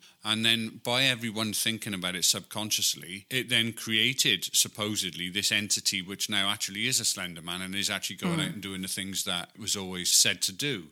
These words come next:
Speaker 1: Is it possible then to think that if the young person, this young teenager, is going through all of these sort of emotional trials, if you like, in their life, and with these chemicals, as you mentioned earlier, all put together, are they turning into, like, a tulpa type entity, which is then,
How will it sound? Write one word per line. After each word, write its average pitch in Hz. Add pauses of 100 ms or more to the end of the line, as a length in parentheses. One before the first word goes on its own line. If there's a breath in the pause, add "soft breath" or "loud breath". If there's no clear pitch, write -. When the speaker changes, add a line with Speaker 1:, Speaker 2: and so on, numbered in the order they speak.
(140)
Speaker 1:
Is 151
it 156
possible 156
then 185
to -
think 120
that 107
if 127
the 113
young 117
person, 117
this 117
young 110
teenager, 123
is 110
going 113
through 110
all 104
of 95
these 110
sort -
of 101
emotional 101
trials, 117
if 113
you 110
like, 107
in 98
their 92
life, 113 (100)
and 117 (280)
with 113
these 117
chemicals, 104
as 90
you 98
mentioned 95
earlier, 98
all 104
put -
together, 110
are 113
they 127
turning 120
into, 120
like, 101
a 104
tulpa 110
type 107
entity, 120
which 120
is 104
then, 104